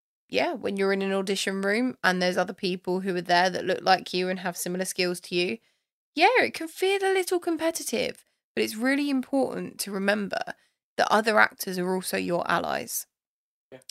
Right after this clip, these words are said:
Speaker 1: They're not all competition, because I could stand next to someone else, right, who is also five-foot-nine, blue eyes, blonde hair, and they've also done, like, um,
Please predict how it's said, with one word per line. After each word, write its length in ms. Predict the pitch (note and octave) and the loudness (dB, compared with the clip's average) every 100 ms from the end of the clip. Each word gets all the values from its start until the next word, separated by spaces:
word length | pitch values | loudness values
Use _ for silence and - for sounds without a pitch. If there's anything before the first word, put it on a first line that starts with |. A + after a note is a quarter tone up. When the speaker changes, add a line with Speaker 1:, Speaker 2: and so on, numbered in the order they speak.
| - | 0
Speaker 1:
They're 160 | A3+ | 2
not 280 | A3 A3+ A#3+ | 4 4 2
all 220 | - G#3+ G#3 | 2 0 0
competition, 840 | - G3+ F#3+ - G3 - - G3+ - _ _ | -2 -4 -6 -8 -6 -4 -6 -8 -14 _ _
because 440 | G#3+ G#3+ G#3 G3 - _ _ _ _ - | -6 0 0 0 -6 _ _ _ _ 4
I 100 | C#4 | 6
could 180 | D4+ D4 | 6 2
stand 280 | - A#3+ A3 | 4 4 4
next 220 | G#3 - | 0 -4
to 60 | G3 | 0
someone 320 | G3+ F#3+ F#3+ | 2 2 4
else, 360 | F#3 F#3+ - - | 2 2 -4 2
right, 300 | F3+ F#3 - - G3+ | 4 4 2 -6 -2
who 140 | G3 | 2
is 160 | F#3 G3+ | 4 4
also 480 | A3 - E3+ - - _ - | 2 2 0 0 -4 _ 2
five-foot-nine, 800 | F#3 F#3 G3+ - F#3 F#3+ F#3 F3+ _ - | 2 2 -2 -2 -2 -2 -4 -8 _ 2
blue 220 | G3 G3 | 4 8
eyes, 260 | F#3 F#3 | 6 4
blonde 360 | - G3+ G3 G3+ | -2 0 0 0
hair, 380 | F#3+ F#3 F#3 G3+ _ _ _ _ - | 0 2 2 -2 _ _ _ _ 6
and 300 | G3+ G3+ F3+ | 6 4 4
they've 300 | G3+ G3+ F#3+ | 6 4 0
also 460 | - A3+ G3+ - G3+ | 0 0 2 4 4
done, 320 | G3 G3 G3 | 2 -2 0
like, 320 | F#3+ F#3 - - | 0 0 -2 2
um, 500 | F#3+ F#3 F3+ E3 | 4 4 0 -8